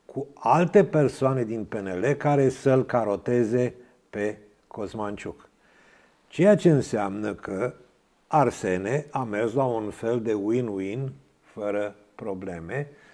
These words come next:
folosindu-se de toate aturile pe care le avea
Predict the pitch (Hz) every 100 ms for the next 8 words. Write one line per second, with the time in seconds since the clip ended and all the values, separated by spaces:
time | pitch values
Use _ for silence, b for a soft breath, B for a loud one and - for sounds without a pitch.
0 | b b 208 185 120 - 131 123 127 -
1 | 123 127 - 104 104 98 107 98 - 104
2 | 104 95 - 101 98 95 95 80 92 104
3 | 92 90 98 127 151